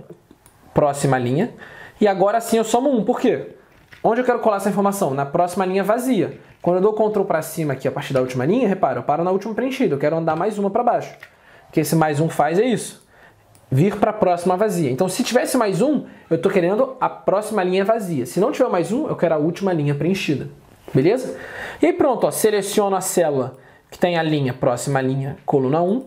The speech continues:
E aí boto um Active Sheet ponto paste pra colar a informação ali dentro. Isso daqui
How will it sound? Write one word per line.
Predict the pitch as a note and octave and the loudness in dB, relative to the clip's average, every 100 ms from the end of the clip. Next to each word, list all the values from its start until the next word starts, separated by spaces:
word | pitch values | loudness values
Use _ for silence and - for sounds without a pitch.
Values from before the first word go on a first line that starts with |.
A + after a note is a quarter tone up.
| - _ _ _ - - - - | -14 _ _ _ -20 -20 -16 0
E | |
aí | D#4+ | 0
boto | A#3+ A#3 A3+ A3+ | 4 2 4 0
um | |
Active | G3 G3 G3+ | 0 0 -2
Sheet | G#3 F3+ | -2 0
ponto | F#3 F#3 | -2 0
paste | F3+ F3+ F#3 | 0 0 0
pra | G3 | -2
colar | F#3 G#3+ F3 | 0 0 0
a | |
informação | E3 F3 F3 F3+ | 0 -2 -2 0
ali | G3 | 0
dentro. | E3+ - - _ _ _ _ _ _ - | -2 -4 -16 _ _ _ _ _ _ 0
Isso | D#4+ B3+ | 2 4
daqui | A#3+ A#3+ A3+ C4 | 2 4 2 2